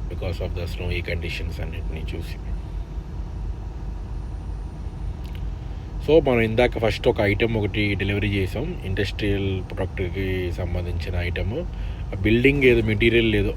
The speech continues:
I mean, అదేదో ప్రొడక్ట్, ఏ, అదంతా మొత్తం ప్యాకేజ్ చేసి ఉంది. నేను లోపల సరిగ్గా చూడలే, ఏంటో తెలుసుకుందామని చూస్తే కనిపించలా. And బాగా చీకటిగా ఉంది నేను వచ్చినప్పుడు. I mean, మీకేం కనిపించదని నేను ఏమీ రికార్డు చేయలేదు అది.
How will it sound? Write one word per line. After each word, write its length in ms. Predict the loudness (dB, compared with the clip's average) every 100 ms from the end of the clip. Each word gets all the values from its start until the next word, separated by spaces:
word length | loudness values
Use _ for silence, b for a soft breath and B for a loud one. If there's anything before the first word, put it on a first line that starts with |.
| -4
I 40 | -4
mean, 260 | -2 -2
అదేదో 540 | -2 -2 -2 -2 -2 -4
ప్రొడక్ట్, 380 | -4 -4 -4 -2
ఏ, 440 | -2 -2 -2 0 0 -2 -2
అదంతా 400 | -2 -4 -4 -2
మొత్తం 320 | -2 -2 -4
ప్యాకేజ్ 480 | -2 0 0 0 0
చేసి 180 | 0 -2
ఉంది. 280 | -2 -2 -2 B B B B -2
నేను 260 | 0 2
లోపల 280 | 2 2 0
సరిగ్గా 320 | 0 0 0 0
చూడలే, 340 | 0 0 0 0
ఏంటో 300 | -2 -2 -2 -2
తెలుసుకుందామని 760 | -2 -2 -4 -2 -2 -2 -2
చూస్తే 300 | -4 -4 -2 -2 -2 -2 -2 -2 -4
కనిపించలా. 640 | -4 -2 -4 -4 -4 -4 -6 B B B B B -4
And 100 | 0
బాగా 300 | 2 4 4
చీకటిగా 460 | 4 2 2 2 2
ఉంది 340 | 2 0 0
నేను 360 | -2 -2 -2 0
వచ్చినప్పుడు. 480 | -2 -2 -2 -2 -2 -2 -2 -2
I 40 |
mean, 160 | -2 -2
మీకేం 440 | -2 -2 0 0
కనిపించదని 680 | 0 -2 -2 -2 -2 -2 -2
నేను 260 | 0 0 0
ఏమీ 540 | -2 -2 -2 -2 -2
రికార్డు 340 | -4 -4 -2 -2
చేయలేదు 400 | -2 -2 -2 -4
అది. 160 | -4